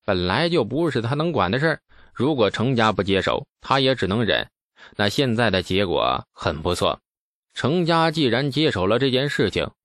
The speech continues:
后面就与李素无关了。李素对程家很有信心，以老程家不分青红皂白的可爱风格来看，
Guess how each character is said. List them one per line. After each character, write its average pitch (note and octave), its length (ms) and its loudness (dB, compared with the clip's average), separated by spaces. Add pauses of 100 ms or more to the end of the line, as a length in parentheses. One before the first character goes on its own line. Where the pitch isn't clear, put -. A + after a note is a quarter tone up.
(140)
后 B2 280 2
面 G#2 420 2
就 A2 160 2
与 A2+ 180 2
李 F#2+ 240 0
素 A2+ 160 -2
无 F2 160 -2
关 G2+ 220 2
了。 D2 220 -4 (240)
李 A#2 260 2
素 D3+ 180 0
对 C3+ 140 2
程 B2+ 260 -2
家 B2+ 160 2
很 A#2+ 200 0
有 G2+ 100 0
信 F2+ 240 -2
心， - 240 -4 (200)
以 B2+ 140 0
老 G#2 240 2
程 C#3 240 -2
家 G#2+ 160 2
不 C#3 200 -2
分 C#3+ 180 0
青 F3+ 300 -2
红 E3 160 0
皂 C3 240 2
白 G2+ 180 2
的 C3+ 100 0
可 - 200 -6
爱 G#2+ 160 2
风 C#3 180 -2
格 A2+ 100 2
来 G#2+ 140 2
看， G2 440 -2